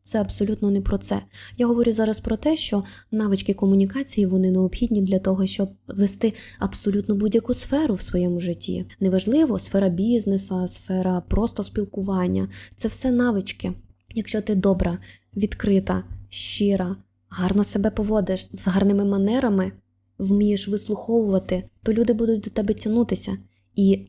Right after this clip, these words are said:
це не говориться про те, що ти хочеш комусь догодити. Ні, абсолютно ні. Я не про це зараз. Я про те, що ти можеш цим користуватися, знаючи правильні техніки і вивчивши правильні скіли,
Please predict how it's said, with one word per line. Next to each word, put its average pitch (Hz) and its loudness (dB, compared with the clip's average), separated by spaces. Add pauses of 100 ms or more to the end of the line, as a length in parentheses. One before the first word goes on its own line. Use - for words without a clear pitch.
(160)
це 202 0
не 208 2
говориться 226 0
про 196 -2
те, 240 2
що 202 -4
ти 196 0
хочеш 190 -2
комусь 196 0
догодити. 196 0
Ні, 233 4
абсолютно 240 -2
ні. 202 0
Я 208 -2
не 208 0
про 202 -6
це 233 -6
зараз. - -8 (100)
Я 208 -2
про 196 -4
те, 277 2
що 196 -4 (100)
ти 269 2
можеш 202 0
цим 220 -2
користуватися, 214 -4 (420)
знаючи 220 0
правильні 190 2
техніки - -2 (260)
і 180 0 (140)
вивчивши 190 -2 (300)
правильні 180 0
скіли, 226 -2